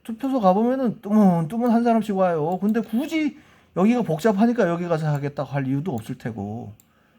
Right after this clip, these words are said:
그냥 지나가는 동네인데 왜 굳이 여기 가서 차라리 당일이면 말이 돼. 당일,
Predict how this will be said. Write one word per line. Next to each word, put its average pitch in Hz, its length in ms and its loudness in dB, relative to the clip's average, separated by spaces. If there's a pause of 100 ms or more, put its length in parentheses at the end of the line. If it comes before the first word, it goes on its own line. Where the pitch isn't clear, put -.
(440)
그냥 247 220 2
지나가는 247 520 2
동네인데 131 840 -4 (680)
왜 302 140 -2
굳이 208 320 2
여기 170 200 2
가서 151 360 -2 (960)
차라리 247 360 0
당일이면 247 600 0
말이 120 220 0
돼. 107 120 -6
당일, 151 440 -6